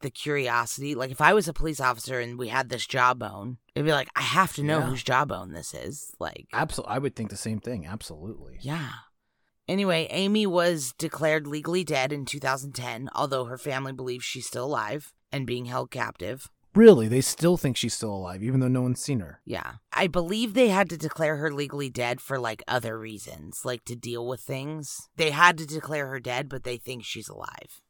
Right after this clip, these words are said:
Speaker 1: Does that make sense?
Speaker 2: Yeah. No, I get, I totally get it. I mean, I'm super happy that they think she's alive 'cause I, at the very least, wanna think she's alive as well. So
Speaker 1: Yeah.
Speaker 2: if they hold out hope, so will I.
Speaker 1: Yeah. And if she was, she'd be forty-eight years old now.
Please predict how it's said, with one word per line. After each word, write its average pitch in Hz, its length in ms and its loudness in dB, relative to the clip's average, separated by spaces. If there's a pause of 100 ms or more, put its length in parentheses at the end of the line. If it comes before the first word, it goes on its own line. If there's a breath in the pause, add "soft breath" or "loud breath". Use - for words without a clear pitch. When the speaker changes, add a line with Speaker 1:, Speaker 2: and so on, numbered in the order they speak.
(120)
Speaker 1:
Does - 60 -10
that 143 100 0
make 143 160 -4
sense? 147 340 -6 (240)
Speaker 2:
Yeah. 180 320 8 (120)
No, 175 220 12
I 151 100 8
get, 151 220 4
I 180 120 6
totally 151 280 10
get 139 200 6
it. 123 260 0
I 135 60 2
mean, 123 320 4
I'm 123 400 4 (100)
super - 440 2
happy 131 260 4
that 120 160 0
they 110 60 0
think 104 180 -4
she's 107 160 -6
alive 107 320 -4
'cause 117 180 -2
I, 117 380 -2
at 226 160 4
the 156 60 4
very 135 260 6
least, 127 260 -2
wanna 110 240 0
think 120 220 -2
she's 113 180 -2
alive 104 300 -8
as 92 140 -16
well. 110 340 -4
So 104 380 -10 (140)
Speaker 1:
Yeah. 117 220 -6 (260)
Speaker 2:
if 135 180 2
they 175 140 12
hold 156 220 12
out 127 180 6
hope, 127 220 6
so 147 180 10
will 117 140 4
I. 98 380 -2 (100)
Speaker 1:
Yeah. 123 400 -4
And 175 140 0
if 180 100 4
she - 120 4
was, 170 280 8
she'd 160 220 0
be 151 120 -2
forty-eight 143 460 -2
years 127 220 -8
old 131 240 -2
now. 107 360 -8